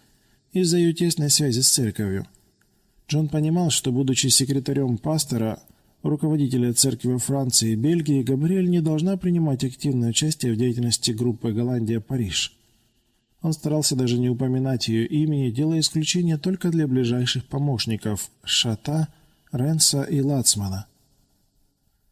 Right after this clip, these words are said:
«Нам нужно собраться с мыслями и хорошенько всё обдумать»,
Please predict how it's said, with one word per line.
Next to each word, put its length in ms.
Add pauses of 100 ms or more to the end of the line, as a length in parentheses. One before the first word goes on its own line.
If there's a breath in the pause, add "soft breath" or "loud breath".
(260)
«Нам 220
нужно 260
собраться 500
с 100
мыслями 480
и 40
хорошенько 560
всё 280
обдумать», 580